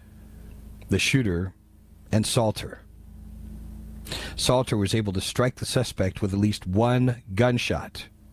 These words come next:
This is crazy. This guy's wearing armor plating. It shielded him from the bullet.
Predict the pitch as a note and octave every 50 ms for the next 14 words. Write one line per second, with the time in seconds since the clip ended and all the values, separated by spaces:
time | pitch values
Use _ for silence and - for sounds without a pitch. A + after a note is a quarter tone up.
0 | - - - - - - - - - - - - - - - - - - - -
1 | - - - - - - - - - - - - - - - - - - - -
2 | - - - - - - - C3+ B2 - - - - - - - G2+ G2+ F2 -
3 | - - - - - - - - - - - - - - - - - - - -
4 | - - - - - - - - - - - - - A#2 - - - D#2 E2+ G2
5 | G2+ - G2+ F#2+ G2 G2+ G2+ G2+ G2 F2 - - - - - G#2+ A2 G#2+ A2 G#2+
6 | G#2+ G#2 G2+ - - - - - - - B2+ A#2 G#2+ E2 D2+ - - - - -
7 | - - - - - - - - - - - - - - - - - A2 G#2+ -
8 | - - C3+ C3+ A#2 G2+ E2+ F2+ G2 F#2 F#2+ - A2 G#2+ G2+ G2+ A2+ A2 G2 D2+
9 | - - - -